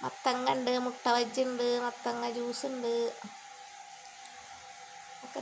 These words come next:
തിന്നാൻ വാങ്ങ് കൊടുക്കാറായിക്കൊണ്ട്. അപ്പം ഞങ്ങൾ ഇങ്ങനെ വാങ്ങ് കൊടുക്കാൻ കാത്തിരിക്കുകയാണ്. വാങ്ങ് കൊടുത്താൽ മതി, തിന്നാൻ മതി വെച്ചിട്ട് ഇങ്ങനെ ഇരിക്കുക ട്ടോ. അപ്പത്തിന് ഒക്കെ ഇങ്ങനെ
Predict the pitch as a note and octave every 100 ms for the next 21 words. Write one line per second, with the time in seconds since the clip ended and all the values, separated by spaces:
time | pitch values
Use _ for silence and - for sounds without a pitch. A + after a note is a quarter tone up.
0 | C#4+ C4 B3+ C4 C4+ C4 C4 C4 - C#4
1 | C4 C4 B3+ A#3 A#3+ - B3 B3 B3 B3
2 | B3 A#3+ B3 A#3+ A#3 A#3 A#3+ - B3 A#3+
3 | A#3+ A#3 - A#3+ - C4 A2+ - A#2 A2
4 | A2+ - - - - - - - - -
5 | - - - - - - - - - -
6 | A#3+ A#3 A#3+ C4 B3+ - B3 B3+ A#3+ A#3+
7 | A3+ G#3+ G#3+ A3 G#3+ G#3 G#3 G#3 G3+ G3+
8 | - G3+ - G3 G3 - - - - -
9 | - A#2+ B2 - - - - - - -
10 | - - - - - - - - - -
11 | B3 - C4 - B3+ C4+ C#4+ - - A3
12 | - - - - - - - - - -
13 | - - - - - C4 C4+ C4+